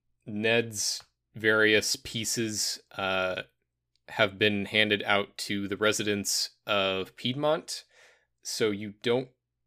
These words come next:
really know how you're gonna find all of those, and m-, may not be able to find them all,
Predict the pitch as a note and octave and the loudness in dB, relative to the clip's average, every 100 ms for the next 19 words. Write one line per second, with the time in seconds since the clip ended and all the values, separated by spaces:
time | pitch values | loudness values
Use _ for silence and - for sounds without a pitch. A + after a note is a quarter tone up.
0 | _ - A2+ A2 G#2+ G#2+ G2+ G2 G#2 G#2 | _ -4 0 0 2 2 2 0 0 2
1 | G2+ G2 F#2+ G2 F#2 - B2+ D3 C3+ C3+ | 2 -2 -2 -4 -4 -2 0 2 4 4
2 | C3 C#3 C#3 C#3 C3 A#2 A#2 G#2+ G#2 G#2+ | 2 0 0 0 -2 -4 -4 -6 -12 -10
3 | G#2 - _ _ - G2+ G#2 G#2+ G#2 G#2+ | -10 -12 _ _ -8 -2 -2 0 2 2
4 | - A2 A2+ A#2 A#2+ C3 B2 B2 B2+ B2 | 0 -2 -2 -2 -2 2 2 2 0 2
5 | B2 B2+ A#2 | 4 4 2